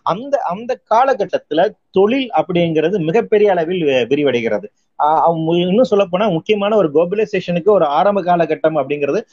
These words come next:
நாம அது காலனித்துவ காலத்தை வந்து புரிஞ்சுக்கலாம். அந்த காலகட்டத்துல கூடுதலாக இன்னொரு விஷயம் நமக்கு உண்டாச்சு. மாடர்ன், அஹ், சயின்ஸ் சொல்லக்கூடிய நவீன அறிவியலுக்கான அடிப்படையான விஷயங்கள் அந்த காலகட்டத்தில் உருவானது.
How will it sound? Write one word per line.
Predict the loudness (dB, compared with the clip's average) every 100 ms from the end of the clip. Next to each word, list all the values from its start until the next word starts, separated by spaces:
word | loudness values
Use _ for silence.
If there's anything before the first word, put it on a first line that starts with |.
| -6
நாம | -2 -2 -2
அது | -4
காலனித்துவ | -2 -2 -2 -6 -4 -2 0 -2
காலத்தை | 0 0 0 -2
வந்து | 0 0
புரிஞ்சுக்கலாம். | 0 -2 -2 -2 -4 _ _
அந்த | -6 -4 -2 -2
காலகட்டத்துல | -2 -2 -2 -4 -6 -4 -4 -4 _
கூடுதலாக | -18 -14 -14 -14 -14 -16 -16 -18 _ _ _
இன்னொரு | -20 -14 -12 -12 -14
விஷயம் | -18 -20 -20 -18 -18
நமக்கு | -18 -18 -16 -14 -14
உண்டாச்சு. | -14 -14 -14 -14 -14 _ _
மாடர்ன், | -16 -12 -10 -10 -10 -12 -14
அஹ், | -10 -8 -6 -2
சயின்ஸ் | -2 0 -4
சொல்லக்கூடிய | -2 -2 -2 -4 -2 -2
நவீன | -2 -2 -2 -4 -4 -2
அறிவியலுக்கான | 0 2 2 2 2 -2 0 2 2 -2 -2
அடிப்படையான | -2 -2 -2 0 2 2 4 2
விஷயங்கள் | 0 -2 -2 0 0 -2 _ _
அந்த | -4 -2 -2
காலகட்டத்தில் | 0 0 -2 -4 -4 -2
உருவானது. | 0 2 2 0 -4